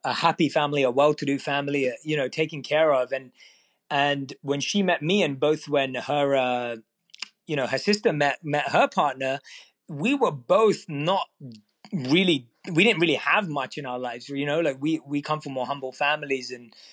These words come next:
and we don't, we didn't have anything. And, but, you know, I feel like my wife's parents raised her, raised her so well that she was able to,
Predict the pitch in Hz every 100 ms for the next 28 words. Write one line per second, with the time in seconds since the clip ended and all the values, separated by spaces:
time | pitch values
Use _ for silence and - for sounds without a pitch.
0 | - _ 143 151 196 - 165 190 131 -
1 | 226 214 165 143 151 139 139 123 170 160
2 | - _ _ - 170 151 147 143 185 170
3 | 139 139 139 147 143 - 160 156 139 139
4 | 135 135 131 - 131 139 170 - 135 123
5 | - 131 135 175 180 139 127 123 - _
6 | _ _ - - 165 160 143 143 143 139
7 | 135 123 123